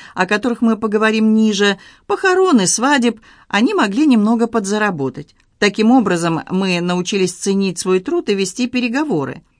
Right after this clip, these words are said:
Как справедливо отмечает Люк Андре Марсель, Бах постоянно сражался за увеличение своих доходов.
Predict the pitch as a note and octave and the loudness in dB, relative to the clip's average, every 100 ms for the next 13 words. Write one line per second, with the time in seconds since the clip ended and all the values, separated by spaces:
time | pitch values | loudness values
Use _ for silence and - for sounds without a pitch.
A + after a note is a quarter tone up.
0 | _ _ F3+ E3 - F3+ F3+ F3+ F3+ F3+ | _ _ -2 -2 -4 -2 0 0 2 2
1 | F3 F#3 E3+ F#3+ F3+ - - - - F#3 | 2 -2 -2 0 0 -2 -12 -16 -2 0
2 | F#3 F3+ F3 E3 E3+ E3+ E3+ E3 - D#4 | 2 0 -2 0 -2 0 -2 -4 -4 -2
3 | D3+ - - - _ C#3+ F#3 F3+ - G#3 | -4 -8 -20 -20 _ -4 0 0 -2 -8
4 | - C4 A3+ G3 G#3+ A#3 C4+ C4 A3+ D#3+ | -2 0 2 2 2 -2 -2 0 0 -2
5 | - D3 D#3+ D#3+ F3+ F3+ F3 D#3+ D#3 D3+ | -2 -2 -2 -2 -4 -4 -2 -2 -2 0
6 | E3+ D#3 C#3+ F3+ - C#3+ B2+ | 0 0 0 -2 -2 -6 -6